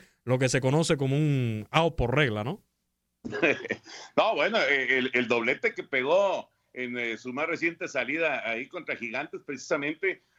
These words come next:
Speaker 2: fue un batazo realmente de, de, de gente grande, ¿no? De, de un slugger. Re-, fue, fue un muy buen contacto. Eh, también pegó un sencillo productor. Fueron tres carreras remolcadas. O sea, sí me parece que, eh, pues, eh,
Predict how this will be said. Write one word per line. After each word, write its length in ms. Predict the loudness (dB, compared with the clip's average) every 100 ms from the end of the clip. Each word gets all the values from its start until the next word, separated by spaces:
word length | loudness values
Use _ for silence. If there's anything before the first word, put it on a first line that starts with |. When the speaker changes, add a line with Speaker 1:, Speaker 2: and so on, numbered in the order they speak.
| _
Speaker 2:
fue 140 | -2
un 100 | 2
batazo 840 | 2 2 -2 -2 -2 -2 -2 -4 -6
realmente 440 | -4 -4 -6 -4
de, 280 | -2 -2 -4
de, 300 | -6 -8 -8
de 200 | -10 -8
gente 320 | -6 -2 0
grande, 400 | 2 0 0 -4
¿no? 220 | -4 -4
De, 200 | -4 -4
de 100 | -6
un 120 | -4 -4
slugger. 520 | 0 2 2 0 -4 -8 _ _
Re-, 400 | -8 -2 0 -2
fue, 260 | -4 -4 -4
fue 120 | -4
un 140 | -4 0
muy 120 | 0
buen 160 | 2 -2
contacto. 760 | -2 -4 -2 -4 -2 -6 -6 -12 _ -8
Eh, 260 | -4 -4 -2
también 280 | -2 -2
pegó 240 | -2 -2 0
un 80 | -2
sencillo 520 | -2 0 0 0 -2
productor. 760 | -2 -4 -2 2 2 2 -4 _
Fueron 280 | 0 0 0
tres 240 | -4 -6 -4
carreras 400 | -4 0 -2 -2
remolcadas. 720 | -4 -6 -2 0 0 -2 -8
O 60 | -10
sea, 380 | -2 -2 -2 -10 _ _
sí 220 | -14 -6 -6
me 140 | -4
parece 500 | -4 -2 -2 -4 -8
que, 880 | -6 -4 -2 -4 -4 -4 -2 -2 -4
eh, 100 | -6
pues, 240 | -8 -10 -4
eh, 300 | -2 -2